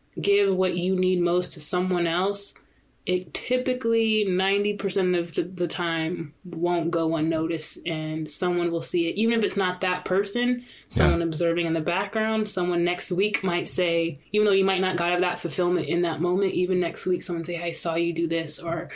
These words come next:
Speaker 1: "I heard you do this, and I just wanna let you know that I was there and I was listening, and this means a lot to me," or whatever. You know, you get
Speaker 2: Yeah.
Speaker 1: fulfillment and you feel as though you have purpose. I think a lot of people, um, have those thoughts, and depression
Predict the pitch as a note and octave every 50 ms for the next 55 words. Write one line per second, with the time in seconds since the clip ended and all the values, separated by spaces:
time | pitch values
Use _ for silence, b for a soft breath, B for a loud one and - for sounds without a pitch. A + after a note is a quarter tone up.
0 | B B B - F3+ D3+ F#3 F3+ F3 E3+ F3+ F3 F3 E3 E3 E3+ E3+ E3 - E3+
1 | E3 E3 E3 - F3+ E3 E3 E3 E3 E3 D#3+ D#3+ - F3+ E3+ E3 E3 D#3+ E3 D#3+
2 | E3 D#3+ D#3+ D#3+ E3 E3+ E3+ E3 D#3+ D#3+ E3 D#3+ D#3+ D#3+ D#3 E3+ E3 D3 - -
3 | E3 D#3+ D#3+ D#3 D#3 D#3+ D#3+ D#3 - - E3+ E3 D#3+ D#3+ D3+ D#3 D#3+ D#3+ D#3+ D#3+
4 | - - - E3+ D#3 D#3 D#3+ E3 - F3 F3 F3+ F#3 E3 - C#3+ C#3 F3+ G3+ F#3+
5 | F#3+ F3 E3+ F3 F#3 F#3 F3 G3 - - - - D3+ D#3 D#3+ E3+ F3 F3+ - -
6 | E3 E3+ E3+ E3 - - - F3+ F3 E3+ E3+ D#3+ E3+ D#3 C#3 b b b b b
7 | b b _ _ - F3+ E3+ F3+ E3+ E3+ F3 F3 E3+ E3+ E3 - - F3+ F3 F3
8 | - F3 D3+ - B B B B B - F#3 F#3+ F#3+ F#3+ F3+ F3 E3+ F3+ E3+ -
9 | G3 F#3 - F3 E3+ E3+ E3 E3 E3 b b b b b b b b b b b
10 | b b b b b _ _ _ - G3 F#3 F3+ F3 E3+ E3 D#3+ D#3+ - - -
11 | A3 A3 G3+ G3 F#3+ F#3+ F#3 F3+ F3+ - F#3 F#3 F3+ F#3 F3+ - - G#3 G3+ G3
12 | G3+ G3 A3+ A3+ C4 D#4 G#4 - - G4+